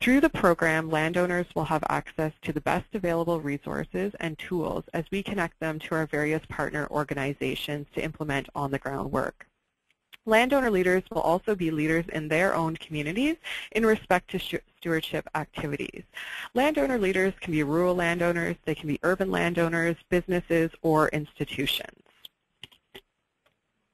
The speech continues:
Carolinian Canada staff will help landowners decide what habitat is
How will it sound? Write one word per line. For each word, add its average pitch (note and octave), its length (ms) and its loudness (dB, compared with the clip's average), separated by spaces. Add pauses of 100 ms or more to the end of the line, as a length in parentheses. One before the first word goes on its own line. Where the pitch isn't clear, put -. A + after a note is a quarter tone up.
(2000)
Carolinian D4+ 520 6
Canada F#3+ 460 4
staff D#3+ 380 4
will F3 120 2
help G3 300 2
landowners E3+ 600 2
decide D#3 440 0
what G3 180 4
habitat E3+ 560 2
is D#3+ 100 2